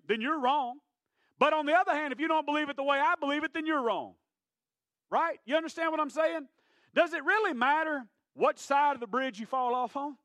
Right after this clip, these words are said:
You can go extreme in either direction.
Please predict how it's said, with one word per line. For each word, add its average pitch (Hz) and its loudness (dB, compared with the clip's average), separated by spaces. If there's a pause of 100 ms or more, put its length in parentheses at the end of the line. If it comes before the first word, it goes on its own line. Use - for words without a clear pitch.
(1200)
You 359 2
can 392 -4
go 320 4
extreme 330 -2
in 262 -2
either 302 -2
direction. 285 -2